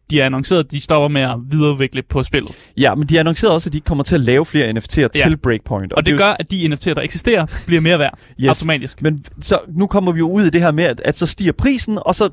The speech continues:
Speaker 2: bliver de købt, og så, øh, igen, på et eller andet tidspunkt, så, øh, jeg tror, de stagnerer, og så pludselig så plummeter de,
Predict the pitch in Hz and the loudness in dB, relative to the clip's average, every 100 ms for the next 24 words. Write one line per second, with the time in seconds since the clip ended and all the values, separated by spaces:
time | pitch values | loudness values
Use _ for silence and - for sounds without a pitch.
0 | - 165 123 - 269 - - - 170 196 | 0 0 0 -4 -4 -4 -8 -6 0 0
1 | 151 - - - - 151 156 165 190 202 | -2 -18 -20 -20 -14 -14 -10 0 0 0
2 | 131 185 226 190 185 202 190 202 - - | 0 0 0 -2 -4 -4 0 -2 -4 -14
3 | - - - - 139 143 226 202 151 175 | -16 -16 -20 -16 -4 -2 2 0 2 0
4 | 170 247 196 151 151 - 247 - 160 - | 2 0 0 -2 -2 0 0 0 -6 -6
5 | - 143 196 190 127 | 0 2 2 -2 -4